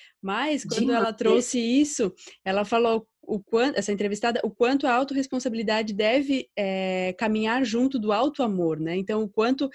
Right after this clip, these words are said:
Speaker 2: É.
Speaker 1: esse acolhimento é necessário, né? Pra que a gente,
Speaker 2: Demais.
Speaker 1: é, consiga atravessar esses momentos que são tortuosos, né? Que são muito, muito difíceis mesmo.
Speaker 2: Sim, sim.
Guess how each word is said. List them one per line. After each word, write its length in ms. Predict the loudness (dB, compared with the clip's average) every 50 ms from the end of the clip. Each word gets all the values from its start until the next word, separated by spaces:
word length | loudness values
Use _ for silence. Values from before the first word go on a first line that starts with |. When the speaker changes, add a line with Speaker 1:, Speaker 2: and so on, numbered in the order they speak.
| -8
Speaker 2:
É. 240 | -2 -2 0 0 0
Speaker 1:
esse 200 | -2 0 2 2
acolhimento 800 | 2 2 2 2 2 4 4 4 4 2 2 2 2 2 2 2
é 60 | 0
necessário, 720 | 0 0 -2 -2 -4 -8 -8 -4 -4 -4 -4 -4 -4 -4 -6
né? 160 | -6 -8 -8
Pra 140 | -8 -10 -8
que 100 | -6 -4
a 60 | -2
gente, 400 | -2 0 0 -2 -2 -4 -4 -4
Speaker 2:
Demais. 600 | -2 -2 -2 -2 -4 -4 -8 -12 -20 _ -12 -8
Speaker 1:
é, 140 | -6 -6 -6
consiga 640 | -4 -2 0 0 0 -2 -4 -2 -2 0 2 2
atravessar 540 | 0 0 -2 -2 -2 -4 -4 -2 -2 0 0
esses 180 | 0 -2 -4 -4
momentos 380 | -2 0 0 0 -2 -2 -4
que 120 | -6 -6 -6
são 340 | 0 0 0 0 0 -2 -4 -6 _ _ _ _ _
tortuosos, 760 | 0 0 0 0 0 0 2 4 4 4 4 2 2 0 -4
né? 140 | -4 -6 -6
Que 100 | -8 -8
são 160 | -8 -6 -4
muito, 400 | -2 -2 -2 0 -2 -2 -2 -2
muito 260 | -4 -4 -4 -4 -6 -8
difíceis 560 | -8 -8 -8 -6 -6 -6 -6 -6 -8 -8 -8
mesmo. 300 | -8 -8 -10 -12 -16 _ _ _ _ _ _ _ _ _ _ _ _ _ _ _ _ _
Speaker 2:
Sim, 400 | 0 0 0 0 -2 -2 -2 -2
sim. 680 | -4 -4 -4 -2 -2 -2 0 -2 -4 -6 -6 -8 -8